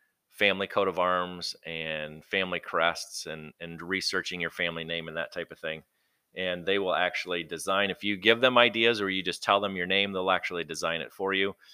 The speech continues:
Just to be clear, I'm not being paid for this advertisement.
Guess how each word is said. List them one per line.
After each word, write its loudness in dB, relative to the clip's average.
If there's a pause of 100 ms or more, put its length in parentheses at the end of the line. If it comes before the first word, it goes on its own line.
(420)
Just -4
to -14
be -10
clear, 0
I'm 4
not -6
being -10 (100)
paid 0 (440)
for -2
this 0
advertisement. 4